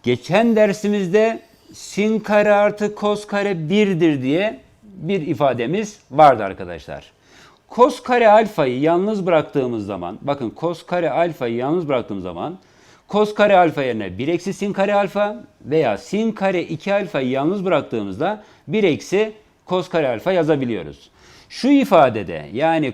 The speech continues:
kos kare alfa yerine bir eksi sin kare iki alfa veya sin kare alfa yerine de bir eksi kos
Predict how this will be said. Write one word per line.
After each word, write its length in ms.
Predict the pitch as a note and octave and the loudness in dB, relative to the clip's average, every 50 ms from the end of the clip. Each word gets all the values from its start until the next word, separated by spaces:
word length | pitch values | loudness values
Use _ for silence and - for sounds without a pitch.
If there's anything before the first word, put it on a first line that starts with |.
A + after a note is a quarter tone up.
| - - | -8 -8
kos 360 | - F3+ G#3 A3 G#3+ - - | -4 -2 -2 -2 -4 -8 -10
kare 340 | - - G3 G3+ G3 F3+ C#3 | -6 -2 -2 0 2 0 2
alfa 440 | D3 E3+ F#3 F#3+ E3 - - D#3 | 4 4 4 2 0 -2 -2 0
yerine 520 | D3+ C#3 B2+ A#2+ A2 G#2+ G#2 F#2 F2 F2 F#2+ | 0 0 0 -2 -2 -4 -4 -6 -6 -6 -6
bir 100 | A#2+ C3+ | -4 -2
eksi 280 | D#3+ E3 D#3 - F#3 | -2 -2 -2 -4 -6
sin 240 | E3 - F#3 G3 F#3 | -6 -4 -4 -4 0
kare 220 | - F#3 F#3+ F#3+ F#3 | 0 2 2 2 0
iki 200 | F3+ - F#3 F#3 | 0 0 0 0
alfa 440 | F#3+ F3 D#3+ F#3 F#3+ F#3+ G3 G3 - _ _ _ _ B2 | 0 0 0 -2 -2 -2 -2 -6 -10 _ _ _ _ -2
veya 400 | C#3+ F3 E3 C#3 C3+ D#3+ F3+ F3+ - - _ _ | 0 0 2 2 0 0 -2 -4 -10 -16 _ _
sin 340 | - - - F3 G3+ G#3+ G#3 | -14 -6 -4 -2 0 0 -2
kare 280 | G#3+ F3 E3 D#3 C#3+ | -2 -4 -2 -2 0
alfa 260 | C3 C3 A2+ G#2 A2+ A2+ | -2 -2 -4 -6 -8 -8
yerine 260 | G#2 G2 G2 G2 G#2+ | -6 -8 -8 -4 -4
de 240 | D#3+ G3+ G#3 F#3+ - - _ _ - | -2 -2 -2 -4 -8 -14 _ _ -6
bir 140 | B2 F#3+ F#3+ | -2 0 2
eksi 400 | F3+ D#3 - - B2+ A#2 G#2 G2 - _ _ _ _ _ _ _ - | 2 2 0 -2 -4 -6 -6 -8 -12 _ _ _ _ _ _ _ -6
kos 380 | - F#3 G3+ G#3 G#3 - - | -4 -2 -2 -2 -4 -8 -16